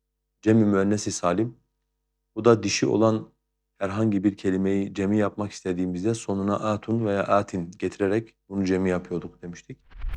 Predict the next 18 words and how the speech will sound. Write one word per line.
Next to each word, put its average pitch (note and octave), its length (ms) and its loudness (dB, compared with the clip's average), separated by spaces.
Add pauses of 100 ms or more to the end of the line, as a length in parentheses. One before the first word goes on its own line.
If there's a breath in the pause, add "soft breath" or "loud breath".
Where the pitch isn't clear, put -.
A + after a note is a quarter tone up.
(300)
Bir B2 120 4
de D3 260 6
kuralsız A2+ 640 4
cemiler G#2 380 4
var. A#2 260 0
Bunlara G#2+ 300 4
Arapçada A2+ 500 4
cemi A2+ 260 4
teksir - 500 -2 (220)
deniyor. E2+ 380 -2 (100)
Cemi A2+ 260 6
teksir C#3 380 -2
yani A#2+ 200 0
kırık - 420 0 (680)
cemi, G2 340 2 (260)
kuralı A2 240 6
olmayan F2+ 520 0
cemi. E2+ 280 -8